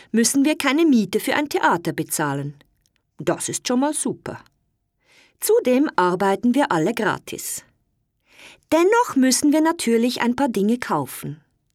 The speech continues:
Also mussten wir herausfinden, was wir brauchen. Darum hat Joanne uns ihre Zeichnungen gezeigt. Sie waren toll. In der Mitte des Zimmers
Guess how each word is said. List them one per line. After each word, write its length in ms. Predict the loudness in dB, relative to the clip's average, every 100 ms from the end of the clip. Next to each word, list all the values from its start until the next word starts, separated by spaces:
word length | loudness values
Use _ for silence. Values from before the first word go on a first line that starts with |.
| _ _ _ -20 -8 0
Also 380 | 2 2 2
mussten 420 | 2 2 0 -2 -2
wir 120 | -2
herausfinden, 840 | -2 -2 -4 -4 -6 -6 -6 -10 -12 _ _
was 300 | -2 -2 -6
wir 120 | -8
brauchen. 520 | -6 -8 -10 -12 -16 -18 _ _ _ _ _ _ _ _ _ _ _ _ _ _
Darum 320 | 2 4 4
hat 200 | 2 2
Joanne 560 | 2 2 2 0 0 -2
uns 260 | -4 -4
ihre 240 | -2 -2 -2
Zeichnungen 640 | 0 -2 0 -2 -4 -4
gezeigt. 680 | -8 -10 -12 -14 -20 _ -20 _ _ _ _ _ _ -8
Sie 180 | -4
waren 380 | 2 2 2 -4
toll. 400 | -2 0 0 -4 -12 _ _ _ _ _ _ -20 -6
In 140 | -2 2
der 120 | 2
Mitte 360 | 2 2 2
des 260 | 0 -2 -4
Zimmers 640 | 0 2 2 0 -2 -8